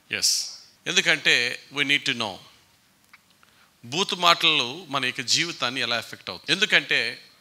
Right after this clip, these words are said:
ఈ రోజున టీవీ సీరియల్స్ దగ్గర నుంచి, పెద్ద పెద్ద సినిమాల దగ్గర నుంచి, చిన్న చిన్న షార్ట్ ఫిల్మ్స్ దగ్గర నుండి, ప్రతి దాంట్లో ఈ రోజున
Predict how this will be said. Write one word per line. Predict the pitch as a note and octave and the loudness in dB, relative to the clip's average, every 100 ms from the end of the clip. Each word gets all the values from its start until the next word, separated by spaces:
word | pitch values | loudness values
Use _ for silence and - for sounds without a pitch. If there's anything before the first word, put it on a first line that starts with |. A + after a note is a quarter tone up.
| - | 4
ఈ | C3+ | 6
రోజున | C#3 C#3+ D3 B2+ G#2 A#2+ - - _ - - _ - | 8 6 4 2 0 -4 -14 -20 _ -20 -20 _ 4
టీవీ | E3 E3 E3 | 6 8 6
సీరియల్స్ | - D#3 C#3+ C#3 B2 | 6 6 6 6 6
దగ్గర | B2 A2+ A2 | 4 2 0
నుంచి, | A2 G#2 - A#3 - - _ _ _ _ _ _ _ _ _ _ _ _ - | 0 0 0 -2 -14 -20 _ _ _ _ _ _ _ _ _ _ _ _ 4
పెద్ద | D3 D3 | 6 6
పెద్ద | D3+ D3 C3+ | 4 2 4
సినిమాల | - D3 D#3 D3+ C3+ | 4 4 6 6 6
దగ్గర | A#2 G#2+ A2+ | 4 -2 -4
నుంచి, | A2 A#2 - - - - _ _ _ _ _ - - _ - E3 | -6 -4 -4 -4 -12 -20 _ _ _ _ _ -20 -20 _ 2 4
చిన్న | E3 | 6
చిన్న | E3+ - D#3+ D3+ | 4 4 4 4
షార్ట్ | - D3 C#3 - | 4 8 6 4
ఫిల్మ్స్ | - D3+ C#3+ C#3 | 6 8 8 4
దగ్గర | A#2+ A2 G#2+ | 0 0 -4
నుండి, | G#2+ A2 B2+ D3 _ _ _ _ _ _ - _ _ _ | -6 -8 -8 -8 _ _ _ _ _ _ -20 _ _ _
ప్రతి | E3+ E3+ - F3+ | 2 2 4 4
దాంట్లో | D#3 C3 D3+ F#3+ F#3 D3 A#2+ C3+ - - | 4 2 0 0 0 0 0 -6 -12 -4
ఈ | C3 | -2
రోజున | B2+ C3+ C3 A#2+ G#2 | 0 -2 -2 -4 -4